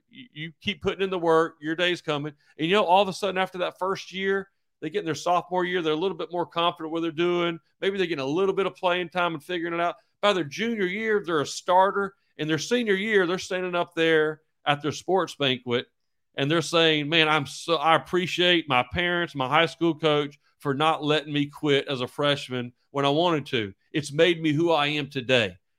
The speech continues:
There are tens of thousands of stories just like that.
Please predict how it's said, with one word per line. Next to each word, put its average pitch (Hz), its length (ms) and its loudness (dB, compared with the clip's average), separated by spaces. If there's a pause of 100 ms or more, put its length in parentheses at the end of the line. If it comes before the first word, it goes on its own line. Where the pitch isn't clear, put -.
(180)
There 185 220 4
are 151 340 6 (300)
tens 220 360 4
of 180 160 -4
thousands 151 540 2
of 127 120 -8
stories 143 520 -4
just - 300 -10
like 147 220 -2
that. 156 260 0